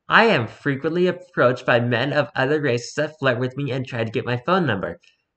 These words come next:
How do I tell them I'm not interested without offending them? I stick to my own kind. No thanks. It is fairly easy to say, "No, thank you."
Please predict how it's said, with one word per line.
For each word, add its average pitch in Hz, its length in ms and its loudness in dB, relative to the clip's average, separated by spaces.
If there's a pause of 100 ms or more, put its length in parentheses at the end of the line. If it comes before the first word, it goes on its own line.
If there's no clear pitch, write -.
How 240 260 -2
do 262 140 -2
I 247 120 4
tell 156 360 0
them 170 220 0
I'm 143 260 0
not 117 400 4
interested 139 540 -2
without 156 320 2
offending 185 380 0
them? 104 260 -6 (680)
I 196 120 4
stick 226 280 -2
to 190 140 -8
my 180 200 4 (120)
own 131 340 0
kind. 110 560 -4 (1300)
No 190 180 2
thanks. 196 520 0 (520)
It 254 160 -4
is 214 360 2
fairly 165 500 4
easy 131 320 0 (100)
to 104 440 2 (3250)
say, 120 560 0
"No, 120 300 2
thank 151 320 -4
you." 90 180 -4